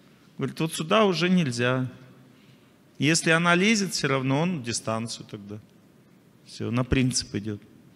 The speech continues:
По-доброму опять тоже, по-доброму. Воспитывать по-доброму человека. Любовь означает доброе воспитание. Если ты любишь человека, ты воспитываешь его доб-, по-доброму всегда. Я когда в школе учился, я ходил в группе «Продленного дня» был.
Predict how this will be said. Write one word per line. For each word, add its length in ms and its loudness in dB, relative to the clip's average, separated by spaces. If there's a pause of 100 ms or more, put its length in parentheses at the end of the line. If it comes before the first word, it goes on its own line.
(220)
По-доброму 560 0
опять 340 -12
тоже, 280 -12 (120)
по-доброму. 440 -6 (280)
Воспитывать 640 -4
по-доброму 600 -4
человека. 360 -14 (1600)
Любовь 320 0
означает 580 4
доброе 300 4
воспитание. 680 2
Если 220 -2
ты 140 -4
любишь 240 2
человека, 320 -2
ты 80 2
воспитываешь 560 -2
его 140 -2
доб-, 360 0
по-доброму 600 0
всегда. 380 -10 (3000)
Я 240 0
когда 340 2
в 60 -2
школе 320 2
учился, 500 0
я 140 2
ходил 280 -4
в 120 -4
группе 280 -4
«Продленного 600 2
дня» 280 0
был. 260 -6